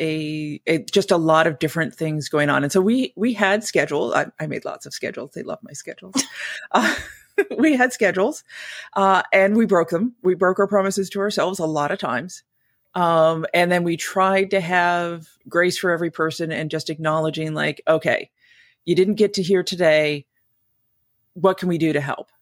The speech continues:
How do we get to the next thing?" Um, we tried a lot of different strategies. We tried, "Let's go work independently. Let's get on the phone and collaborate with three of us. Let's two people go off and read it and the third one reviews." Like, for us,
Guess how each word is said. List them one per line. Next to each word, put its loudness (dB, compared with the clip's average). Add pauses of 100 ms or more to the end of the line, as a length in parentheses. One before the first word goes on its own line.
(100)
How 0
do 2
we 2
get 2
to -6
the -4
next -8
thing?" -8
Um, 0
we 4
tried 4
a 4
lot 2
of -2
different -4
strategies. -2
We -2
tried, 2 (420)
"Let's 2
go 4
work 2
independently. 0
Let's 2
get 4
on 4
the -2
phone 0
and -4
collaborate 2
with -4
three 2
of 2
us. 0
Let's -4
two -4
people 0
go 4
off 4
and -4
read 0
it -2
and 0
the -2
third 2
one 0
reviews." 0
Like, 2 (680)
for 0
us, 2